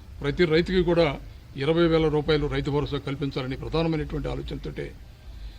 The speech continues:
ఇవాళ పదమూడో తారీఖు అన్ని కలెక్టరేట్స్ దగ్గర కలెక్టర్ గారికి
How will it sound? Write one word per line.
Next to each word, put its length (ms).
ఇవాళ 180
పదమూడో 280
తారీఖు 360
అన్ని 220
కలెక్టరేట్స్ 500
దగ్గర 220
కలెక్టర్ 360
గారికి 300